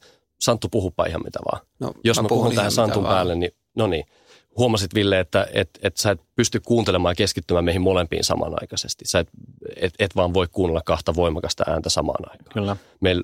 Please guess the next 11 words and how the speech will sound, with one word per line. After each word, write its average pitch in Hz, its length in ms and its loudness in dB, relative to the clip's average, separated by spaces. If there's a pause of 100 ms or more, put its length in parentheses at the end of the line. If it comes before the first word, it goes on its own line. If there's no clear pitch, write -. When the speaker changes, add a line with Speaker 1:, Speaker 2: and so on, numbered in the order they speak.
Speaker 1:
riittää 95 340 2
kaikilla 90 360 2
kapasiteettia 82 720 0
vastaanottaa 82 580 0
noin 85 160 2
yhtä 85 200 -2
pilkku 85 260 -8
kuutta 98 380 2
voimakasta - 540 -2
ääntä 82 240 -2
samaan 85 320 0